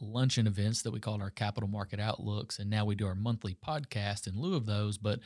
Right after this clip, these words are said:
we thought it would be great to get everybody together for a live event, and just incredible to have,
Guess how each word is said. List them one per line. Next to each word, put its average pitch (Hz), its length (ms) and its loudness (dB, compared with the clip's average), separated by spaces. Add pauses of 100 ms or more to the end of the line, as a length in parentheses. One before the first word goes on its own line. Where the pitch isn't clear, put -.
(260)
we 156 100 -2
thought 139 200 8
it - 20 6
would 117 80 4
be 117 80 4
great 113 320 2
to 110 60 -2
get 120 180 4
everybody 117 420 4
together 107 400 0
for 123 600 0
a 107 80 -2
live 113 400 0
event, 113 520 0
and 104 280 2 (320)
just 147 160 0
incredible 107 680 2
to 101 280 2
have, 104 420 2